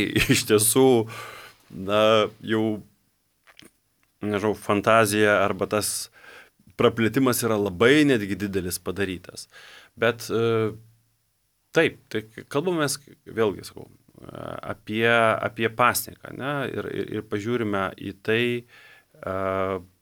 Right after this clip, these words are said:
kas yra privaloma, e, pasniko. Tai vėlgi, minu, tikri pasnikai yra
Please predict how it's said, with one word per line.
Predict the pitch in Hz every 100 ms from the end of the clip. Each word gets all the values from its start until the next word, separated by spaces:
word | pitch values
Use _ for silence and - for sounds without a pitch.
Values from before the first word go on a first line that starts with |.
| _ -
kas | 113 -
yra | 104
privaloma, | 92 101 95 147 196 180 131 113
e, | 113 101 101 98
pasniko. | - 95 92 - 143 180 208 _ _ _ _ _
Tai | 113
vėlgi, | 98 95 98
minu, | 95 95 _ _ _ _ _ _ _ _ 120
tikri | 107 165
pasnikai | 123 95 92 - 107 160 190 92 - _ _ _ _
yra | 107 98